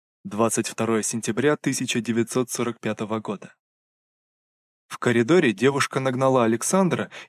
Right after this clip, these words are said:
и до парадного подъезда комендатуры старалась идти рядом. Распахнув тяжёлую дверь,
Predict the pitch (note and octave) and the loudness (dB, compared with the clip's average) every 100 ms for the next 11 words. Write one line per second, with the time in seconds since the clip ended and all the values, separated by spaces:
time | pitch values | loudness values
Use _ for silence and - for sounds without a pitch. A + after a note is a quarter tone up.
0 | - C#3 C#3 C3 C#3 C#3 B2+ C3 C3 C3 | -6 -2 0 2 4 4 4 2 4 4
1 | C3 C#3 B2+ B2+ C3 C3 C3 C3+ F#3 F#3 | 4 2 2 2 0 0 0 0 2 2
2 | F#3+ - D#3+ D3+ D3 - C#3+ C3 A#2 G2 | 0 0 2 2 0 -4 -4 -2 -2 -4
3 | - - _ _ _ _ _ - A2+ A#2+ | -6 -16 _ _ _ _ _ -4 0 0
4 | - C3+ D#3 C3 - B2 A2+ A#2 A#2 A#2 | 0 0 0 -2 0 0 2 4 4 4
5 | E3+ F3+ | 4 4